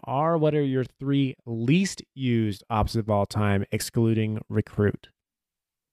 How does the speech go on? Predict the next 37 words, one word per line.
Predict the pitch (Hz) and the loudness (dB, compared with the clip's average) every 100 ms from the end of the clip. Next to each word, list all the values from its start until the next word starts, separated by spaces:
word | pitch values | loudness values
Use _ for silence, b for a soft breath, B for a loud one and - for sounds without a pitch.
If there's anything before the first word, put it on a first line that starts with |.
| _ _ 165 | _ _ 0
Okay, | 135 113 | 2 0
so | - 143 | 0 0
I'm | 143 | 2
looking | 165 190 208 | 2 2 0
at | 185 | 0
the | 156 | 2
list | 139 139 151 | 2 0 0
of | 117 | 0
operators | 110 113 113 113 107 - | 0 2 2 2 0 -2
here. | - 107 107 107 107 - | -2 2 4 2 0 -2
I | 127 120 | -2 -2
don't | - 139 | 0 0
think | 143 165 | 2 0
it's | 156 | 0
gonna | 151 143 | 0 0
be | 131 - | 0 -2
any | 131 127 151 156 | -4 0 0 0
of | 143 143 123 123 | -2 -2 -2 -2
the | 131 131 127 127 127 - | 0 2 2 0 -2 -4
original | 131 123 127 160 185 185 | -2 -2 0 2 2 2
ones. | 190 196 208 220 - - _ _ _ _ _ _ | 0 0 0 -2 -6 -14 _ _ _ _ _ _
Um, | 123 117 107 104 101 98 104 95 _ _ _ _ _ _ _ _ _ | -2 2 2 2 2 2 0 -2 _ _ _ _ _ _ _ _ _
just | - 107 | -6 -4
because | 104 113 101 95 - - _ | -2 2 2 2 -4 -10 _
I've | 113 | -6
been | 110 104 | 0 2
around | 104 104 | 2 2
for | 110 | 0
so | 104 107 | -2 0
long | 104 110 | 2 2
that | 107 | 0
I've | 101 - | -2 -2
played | 110 107 | -2 0
all | 50 50 | 0 -2
of | |
them | - | 0
a | 117 | 0